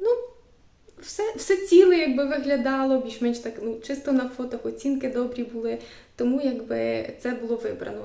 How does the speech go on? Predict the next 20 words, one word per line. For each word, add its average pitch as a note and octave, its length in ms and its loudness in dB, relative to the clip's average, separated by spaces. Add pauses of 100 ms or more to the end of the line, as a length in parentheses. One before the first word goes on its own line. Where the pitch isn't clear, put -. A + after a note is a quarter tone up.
Та D4+ 60 -10
й C#4 40 -6
вибирати A#3+ 440 -2
там G3 120 -10
особи F#3 320 -10
ні G#3 100 -12
з - 60 -16
чого G#3 320 -16
було, - 160 -12
ні, A#3 280 -2
ні C4 200 6
з - 80 -2
чого G#3+ 200 -6
було. F#3+ 360 -8 (640)
Але C#4+ 240 0
загалом E4 420 0 (160)
залишилися C4 500 -4
не B3+ 100 -2
надто C4 320 -2
задоволені, B3+ 1000 -2